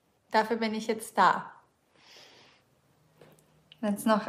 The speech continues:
ähm, irgendwelche Zweifel gibt, Unklarheiten, möchtest du noch das und das wissen,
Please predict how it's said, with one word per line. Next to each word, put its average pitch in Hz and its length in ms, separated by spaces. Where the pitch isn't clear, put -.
ähm, 208 380
irgendwelche 214 1000
Zweifel 208 600
gibt, 202 320
Unklarheiten, 208 800
möchtest 220 400
du 240 60
noch 226 200
das 226 200
und 226 160
das 220 240
wissen, 220 360